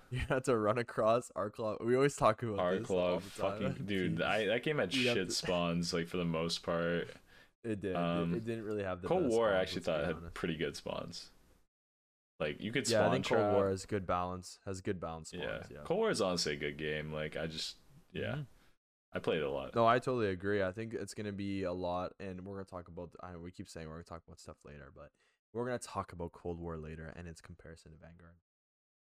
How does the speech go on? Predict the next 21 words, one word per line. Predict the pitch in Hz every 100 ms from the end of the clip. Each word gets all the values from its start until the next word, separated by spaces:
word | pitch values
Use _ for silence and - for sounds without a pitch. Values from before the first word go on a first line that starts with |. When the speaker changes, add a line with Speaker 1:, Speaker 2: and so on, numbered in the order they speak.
| _ -
Speaker 1:
Um, | 95
let's | 123 135
keep | 185
going | 143 143 127
through | 120
here. | 110 95
So | 117
I, | 120
th-, | -
I | -
think | 131 170
Domination | 104 95 104 87 90 113 104
felt | 107 104
good, | 113 113
though. | 117 127 131 _ -
Like, | 95
Domination | 98 98 95 87 - 98
spawns | - 98 98
felt | - 87
solid. | - 82 85 98
Speaker 2:
Yeah, | 90